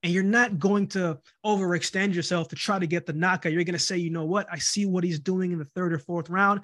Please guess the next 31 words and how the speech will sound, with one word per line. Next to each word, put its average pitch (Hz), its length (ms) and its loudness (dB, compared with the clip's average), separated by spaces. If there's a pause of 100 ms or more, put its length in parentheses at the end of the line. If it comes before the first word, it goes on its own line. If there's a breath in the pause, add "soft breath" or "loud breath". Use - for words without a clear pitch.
(200 loud breath)
In 202 200 2
the 175 80 -2
seventh 277 600 2
round, 170 380 -2 (220 soft breath)
that's 180 220 2
when 185 100 -2
I'm 170 60 -2
gonna 165 140 -2
make 160 260 -2
my 160 180 -2
attack." 147 440 -2 (100)
But 185 160 -8
the 180 80 -2
thing 226 280 2
that 202 100 2
I 180 80 2
did 175 240 2
notice 170 480 -2
is 165 320 -2 (400 loud breath)
when 185 580 2
Triple 233 320 0
G 220 280 2
against 180 340 0
Murata, 175 440 0
when 170 260 -2
he 240 300 -2
was 247 220 2
letting 202 260 0
his 170 160 -2
hands 180 440 -4
go 147 340 -6